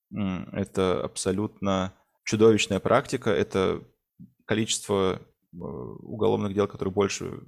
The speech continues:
чем в Болотном деле, в московском деле вместе взятых. И очевидно, что это довольно эффективно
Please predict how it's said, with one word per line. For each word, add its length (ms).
чем 480
в 380
Болотном 560
деле, 300
в 80
московском 520
деле 200
вместе 300
взятых. 400
И 420
очевидно, 680
что 640
это 580
довольно 440
эффективно 800